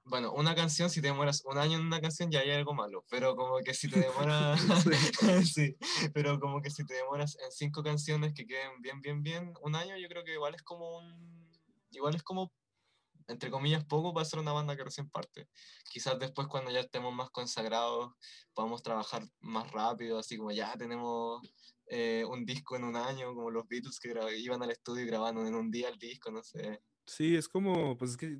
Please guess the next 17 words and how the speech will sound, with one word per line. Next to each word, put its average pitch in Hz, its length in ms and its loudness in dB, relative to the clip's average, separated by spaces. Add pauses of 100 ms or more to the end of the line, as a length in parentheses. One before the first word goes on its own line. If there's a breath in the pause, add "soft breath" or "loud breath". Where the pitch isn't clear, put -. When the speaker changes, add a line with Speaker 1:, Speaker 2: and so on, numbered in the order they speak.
Speaker 2:
ya 135 180 -2
agarran 147 420 -2
la, 107 340 -6 (320)
de 127 120 -2
cierta 127 160 0
manera, 151 240 2
la 151 120 2
maña 123 540 -4
de 120 140 -6
saber, 120 240 -4
de 120 160 -4
que 123 100 -8
saben 127 240 -4
cómo 135 240 -4
trabajan, 117 580 -6
¿sabes? 131 320 2
Speaker 1:
Claro. 110 220 0